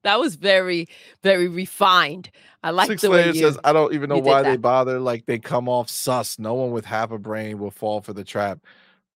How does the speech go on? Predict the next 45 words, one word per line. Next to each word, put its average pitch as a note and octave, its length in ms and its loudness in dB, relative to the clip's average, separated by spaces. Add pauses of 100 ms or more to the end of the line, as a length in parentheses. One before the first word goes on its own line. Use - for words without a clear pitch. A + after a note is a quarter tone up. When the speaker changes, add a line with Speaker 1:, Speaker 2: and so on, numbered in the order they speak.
Speaker 2:
Listen, F2+ 400 -8 (340)
I G#2 60 -8
was G#2 160 -8
almost F#2+ 380 -12
one F#2+ 160 -12
of F2 80 -14
them F2 180 -14
until, F2 480 -12 (680)
until F#2+ 180 -6
I F#3 100 -8
got A#3 200 2
some F3+ 100 -4
Speaker 1:
Suspect. F3+ 640 -4
Speaker 2:
until C#3+ 240 2
I C3+ 80 6
got B2 160 0
some G#2 260 -4
words, A2+ 600 2
you G#2+ 60 -12
know? A2+ 300 -6 (380)
I F#3 100 6
didn't D4+ 160 0
know. C4+ 420 4 (280)
I C3+ 60 -4
didn't E3 180 -4
know. B2+ 300 -4 (640)
Bunty D#3 220 2
says, F3+ 360 6
"Gotta D3 180 2
go F#3 80 0
to F3+ 60 0
work. F3+ 240 2
We'll D3 120 -4
definitely D#3+ 300 -2
listen D#3 220 -4
later." C#3+ 280 -2
Thank D#3 160 -6
you. A#3+ 60 4
Speaker 1:
Oh, G#3 300 6
thank B3 220 0
you, A3+ 100 -4
Speaker 2:
Appreciate G3+ 100 0
Speaker 1:
love. F#3 260 4
Speaker 2:
that. A#3+ 60 -12
Speaker 1:
Have, A#3+ 200 2